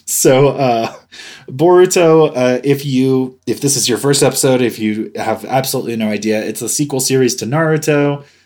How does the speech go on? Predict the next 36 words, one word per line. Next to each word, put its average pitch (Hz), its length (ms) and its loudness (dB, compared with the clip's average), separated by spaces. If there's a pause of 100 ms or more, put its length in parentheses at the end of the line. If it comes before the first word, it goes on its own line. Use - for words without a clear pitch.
(140)
It, 110 140 -2
it 104 400 -4
involves 104 440 -6
Naruto's 110 580 -2
son, 127 300 0
who 110 260 -6
is 95 140 -4
a 92 60 -10
kid - 260 -8
named 95 280 -12
Boruto, 104 720 -2 (440)
and, 92 340 -10
uh, 92 280 -6
he 95 340 -12
is 95 400 -8
now 104 760 -4
learning 120 340 -6
to 113 100 -10
be 113 100 0
a 107 40 0
ninja 107 320 -2
at 117 100 -6
approximately 143 640 -4
the 117 100 -8
same 117 340 -8
age 110 560 -4
that 104 460 -8
Naruto 127 480 -4
was 113 440 -4
at 104 160 -16
the 101 100 -10
beginning 101 480 -8
of 92 100 -14
the 92 80 -16
first - 340 -10
series. 143 720 -2